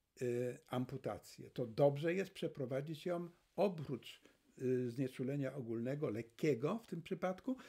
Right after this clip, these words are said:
znieczuleniem przewodowym, to znaczy albo znieczuleniem periduralnym, albo spi-,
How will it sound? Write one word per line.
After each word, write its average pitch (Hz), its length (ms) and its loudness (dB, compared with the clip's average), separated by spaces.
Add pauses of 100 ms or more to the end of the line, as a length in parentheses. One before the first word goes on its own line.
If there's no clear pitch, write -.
(140)
znieczuleniem 180 720 2 (280)
przewodowym, 160 760 4
to 170 120 -4
znaczy 143 360 -2
albo 180 280 0
znieczuleniem 143 720 0 (440)
periduralnym, 160 800 2
albo 123 280 -2
spi-, - 240 -12